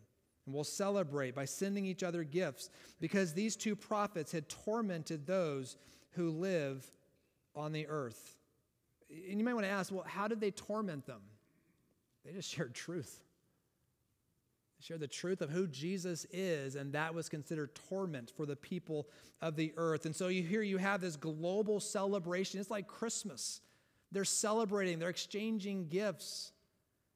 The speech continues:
The whole world gazing upon these bodies, not hard, the internet, it's all right there. Just kinda watch it and celebrate of what's going on. Verse eleven,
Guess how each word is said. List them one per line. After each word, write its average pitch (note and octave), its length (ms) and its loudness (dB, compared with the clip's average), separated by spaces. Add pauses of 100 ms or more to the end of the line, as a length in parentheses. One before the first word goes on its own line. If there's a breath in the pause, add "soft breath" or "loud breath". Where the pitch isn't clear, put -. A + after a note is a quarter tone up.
(160)
The F#3 100 2
whole A3+ 440 2
world G#3 400 4
gazing G3 420 2
upon G3+ 380 0
these G3 200 0
bodies, F3+ 480 2
not F#3+ 180 0
hard, E3+ 320 0
the D3 100 -4
internet, F3+ 440 0
it's - 100 -10
all E3+ 140 0
right E3+ 200 0
there. F3+ 320 0 (500 loud breath)
Just E3 160 -8
kinda G3 180 2
watch E3+ 400 -2
it G#3 120 4
and F#3 120 -2
celebrate F#3 540 2
of D3 100 0
what's F3 240 -2
going F3+ 320 -2
on. E3+ 360 -4 (960 soft breath)
Verse D#3+ 280 0
eleven, D#3 600 2